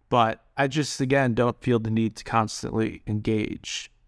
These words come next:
And I wonder about people who need that. I wonder about people like,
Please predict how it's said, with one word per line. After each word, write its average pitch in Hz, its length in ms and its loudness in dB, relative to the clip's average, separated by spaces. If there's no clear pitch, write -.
And 110 140 0
I 120 140 0
wonder 160 360 2
about 120 280 0
people 120 320 -4
who 123 120 0
need 139 300 -2
that. - 300 -10
I 113 140 0
wonder 123 400 2
about 107 280 -2
people 113 380 -2
like, 107 500 -4